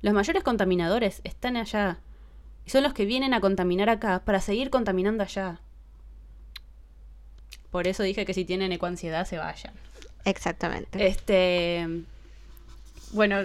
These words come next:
Speaker 1: quizás aburre mucho el tema, a mí me fascinó, pero porque yo, ya repito, soy una persona interesada, aunque soy una ignorante, y, y haberme encontrado con B T S en esa, en esa situación me pareció muy fuerte.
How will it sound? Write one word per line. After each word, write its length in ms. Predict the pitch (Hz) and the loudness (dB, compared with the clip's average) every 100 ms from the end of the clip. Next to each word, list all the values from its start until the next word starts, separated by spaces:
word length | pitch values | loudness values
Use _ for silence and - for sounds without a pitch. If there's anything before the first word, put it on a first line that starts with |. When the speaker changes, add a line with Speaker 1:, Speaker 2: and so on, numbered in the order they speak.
| - - | -4 -8
Speaker 1:
quizás 240 | 240 311 | -2 4
aburre 300 | 320 269 240 | 6 6 6
mucho 240 | 220 226 214 | 4 2 2
el 100 | 196 | 4
tema, 240 | 214 226 | 4 4
a 40 | 214 | 4
mí 120 | 214 | 2
me 200 | 233 220 | 2 2
fascinó, 360 | 202 180 202 214 | 2 2 2 4
pero 160 | 214 | 2
porque 200 | 185 156 | 2 -2
yo, 160 | 175 202 | -2 -2
ya 260 | 190 - 185 | -2 -2 -2
repito, 340 | 185 185 156 | -2 -4 -4
soy 160 | 165 196 | -2 0
una 100 | 190 | 0
persona 240 | 180 208 | 0 -2
interesada, 720 | 196 180 175 208 196 208 233 | 0 -2 -2 2 2 4 2
aunque 320 | 190 170 151 | 0 -2 -8
soy 200 | - 196 | -2 0
una 80 | 196 | 2
ignorante, 640 | 190 175 180 196 196 196 202 - - - - - | 0 0 0 0 2 0 -2 -16 -20 -20 -20 -8
y, 280 | 196 185 - | -2 -2 0
y 80 | 185 | 2
haberme 280 | 196 233 | 4 2
encontrado 460 | 233 208 190 202 208 | 4 2 4 4 4
con 120 | 196 | 4
B 120 | 180 | 0
T 120 | 180 185 | 2 0
S 100 | 202 | 2
en 60 | |
esa, 340 | 196 185 175 - | 0 -2 -6 -4
en 100 | 175 | -2
esa 200 | 185 190 | -2 -2
situación 640 | 196 180 175 190 185 202 190 | -2 -2 -2 0 0 0 -2
me 100 | 180 | -2
pareció 380 | 170 165 185 | -4 -2 -2
muy 400 | 180 180 185 175 | 0 0 -2 -2
fuerte. 720 | 165 - 202 196 170 190 214 | -6 2 4 4 2 0 0